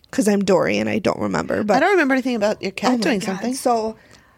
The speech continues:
Speaker 1: I had a lot of activity in the Middle East. I had a
Speaker 2: Mm-hmm.
Speaker 1: lot of very terrifying dreams,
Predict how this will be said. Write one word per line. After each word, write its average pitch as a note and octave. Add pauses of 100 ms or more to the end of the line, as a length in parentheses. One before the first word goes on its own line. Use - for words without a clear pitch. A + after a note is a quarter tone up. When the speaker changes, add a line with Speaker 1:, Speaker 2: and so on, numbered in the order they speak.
(120)
Speaker 1:
I C4+
had A3
a -
lot G3
of F#3+
activity F#3
in F3+
the F#3+
Middle F2+
East. -
I -
had G3
a F#3+
Speaker 2:
Mm-hmm. F#3+
Speaker 1:
lot G3
of G3+
very F#3+
terrifying G3
dreams, C4